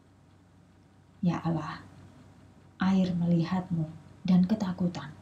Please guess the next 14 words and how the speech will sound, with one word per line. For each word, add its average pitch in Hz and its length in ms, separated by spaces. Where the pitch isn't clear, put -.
Air 208 240
yang 202 240
dalam 196 400
gemetar 190 480
ketakutan. 160 640
Awan 190 340
tebal 170 300
meneteskan 165 800
airnya. 170 560
Guntur 180 480
bergemuruh 170 720
di 175 80
langit. 160 480
Panah 175 240